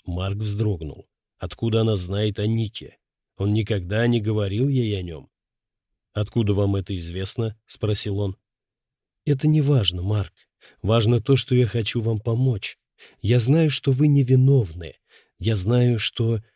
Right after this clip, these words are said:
вы не убивали Эмили Грейсон».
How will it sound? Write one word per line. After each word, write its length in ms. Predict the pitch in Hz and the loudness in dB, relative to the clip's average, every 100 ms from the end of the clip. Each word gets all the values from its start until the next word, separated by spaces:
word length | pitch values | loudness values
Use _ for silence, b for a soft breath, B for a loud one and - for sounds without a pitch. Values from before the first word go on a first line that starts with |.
| _ | _
вы 400 | 95 92 98 127 | -6 -2 2 4
не 180 | 127 120 | 6 4
убивали 840 | 113 110 101 107 90 110 131 135 - | 0 0 0 -2 0 0 2 0 0
Эмили 380 | 135 131 127 123 | 4 6 4 2
Грейсон». 720 | 117 123 113 90 - 76 80 | 0 2 2 0 -4 -8 -16